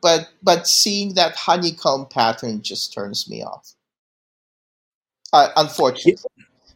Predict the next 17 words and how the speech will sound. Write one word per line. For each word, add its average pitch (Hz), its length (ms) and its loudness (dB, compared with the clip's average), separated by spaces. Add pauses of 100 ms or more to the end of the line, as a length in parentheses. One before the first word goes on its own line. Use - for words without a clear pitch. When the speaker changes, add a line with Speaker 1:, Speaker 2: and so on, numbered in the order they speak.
(100)
Speaker 1:
That 151 180 4
Speaker 2:
Yeah, 277 80 6
Speaker 1:
could 151 80 6
Speaker 2:
no, 151 80 4
that'd 180 200 4
be 180 120 -2
Speaker 1:
I 143 40 6
don't 147 100 6
Speaker 2:
another, 156 320 8
another 156 360 4
good 131 300 2
thing 139 180 0
that's 123 160 -2
a 113 60 -2
possible 98 480 -4
discussion 87 580 -8
is 90 160 -10